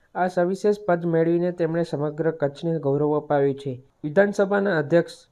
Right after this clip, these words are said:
ડોક્ટર નીમાબેન આચાર્ય કચ્છના પ્રવાસે છે. ભુજ ખાતે બસોથી વધુ સંસ્થાઓ દ્વારા તેમનું સન્માન કરવામાં આવ્યું હતું. ડોક્ટર નીમાબેન આચાર્ય વિધાનસભાના અધ્યક્ષ પદે નિમાયા બાદ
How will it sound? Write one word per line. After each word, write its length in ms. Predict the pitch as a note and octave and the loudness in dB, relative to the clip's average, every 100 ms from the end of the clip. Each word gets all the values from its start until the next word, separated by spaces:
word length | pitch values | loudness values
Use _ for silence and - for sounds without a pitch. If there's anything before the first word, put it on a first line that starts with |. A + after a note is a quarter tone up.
| _ | _
ડોક્ટર 320 | D3+ D#3+ F3 D3+ | -6 -4 -2 -2
નીમાબેન 460 | C#3 D#3 D#3 D#3+ | 0 -2 0 0
આચાર્ય 400 | D3+ D3+ E3 D#3+ | 0 0 0 0
કચ્છના 400 | D#3+ C3+ C3+ D#3+ | 0 -2 -2 -6
પ્રવાસે 500 | D#3 C3+ C#3 D3 E3 | -2 0 2 2 -2
છે. 240 | D#3+ F3 F3+ - _ _ D#3+ | -2 -4 -4 -10 _ _ -2
ભુજ 300 | E3 F#3+ - | 0 0 2
ખાતે 440 | F3+ G3 F3+ - - _ | 2 2 0 -2 -10 _
બસોથી 440 | D#3 E3 G3+ G3 G#3 | -6 -4 -4 -2 0
વધુ 280 | D#3 D#3 | 0 0
સંસ્થાઓ 540 | F3 F3 E3+ - F3 E3 | -2 -2 -4 2 2 4
દ્વારા 280 | D#3+ E3 F3+ | 2 0 0
તેમનું 300 | E3 D#3+ E3+ | -4 -6 -6
સન્માન 400 | C#3+ C3 C#3+ D3+ | -6 -6 -6 -6
કરવામાં 460 | D3 D3 C#3+ D3 | -4 -4 -4 -4
આવ્યું 240 | B2+ C3+ C#3+ | -4 -4 -4
હતું. 300 | C#3+ B2 - _ _ _ _ _ _ _ | -6 -10 -12 _ _ _ _ _ _ _
ડોક્ટર 300 | D#3+ D#3 D#3+ | -4 -2 -2
નીમાબેન 460 | D3 D3 D#3 D3+ C#3+ | -4 -2 -2 -2 -2
આચાર્ય 540 | C#3 C#3+ F3 G3 G3 F#3+ | -4 0 2 2 0 -4
વિધાનસભાના 760 | E3+ D3 G#3 G#3 G#3 G3+ G3 - | -6 0 0 2 0 0 0 -4
અધ્યક્ષ 340 | D3+ F#3+ - | -2 -4 -2
પદે 240 | E3+ E3 | -2 0
નિમાયા 380 | D#3 C#3+ D3+ D#3 | -2 -2 -2 0
બાદ 200 | D#3+ E3+ | 0 0